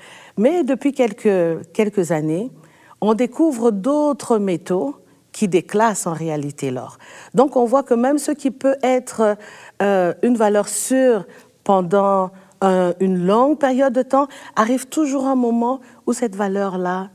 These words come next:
change. Elle n'est plus une valeur vraiment s-, aussi sûre qu'avant. Mais, euh, aujourd'hui,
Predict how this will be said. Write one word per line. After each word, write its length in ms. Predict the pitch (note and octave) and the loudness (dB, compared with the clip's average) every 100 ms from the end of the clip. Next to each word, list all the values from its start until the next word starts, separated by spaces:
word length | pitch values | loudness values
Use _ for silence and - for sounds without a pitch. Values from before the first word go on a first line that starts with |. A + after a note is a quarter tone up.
| _ - | _ -16
change. 540 | - F#3+ E3+ B2 - _ - - - | -8 -4 -4 -8 -14 _ -20 -18 -6
Elle 140 | F3+ | -2
n'est 100 | F#3 | -2
plus 240 | F#3 - A3 | -4 -4 -2
une 120 | G#3+ | -2
valeur 540 | F3 E3 F3 F#3 F#3+ G3+ | -2 -2 0 -2 -4 -10
vraiment 580 | D3+ D#3 D#3+ E3 E3+ F#3 | -8 -4 0 0 0 0
s-, 220 | F#3 - - | -2 -6 -2
aussi 280 | F3+ F3 G#3+ | 0 0 -4
sûre 340 | - A3 F#3 | -4 -2 -2
qu'avant. 320 | - D3+ C#3 B2 - - - - - - | -2 -6 -6 -8 -12 -20 -20 -20 -20 -6
Mais, 320 | G3 G#3 F#3+ | 0 2 2
euh, 240 | F3+ E3 D#3+ - | 2 0 -2 0
aujourd'hui, 600 | G3 G#3 F3+ A3+ D#4 | 0 -2 -2 0 0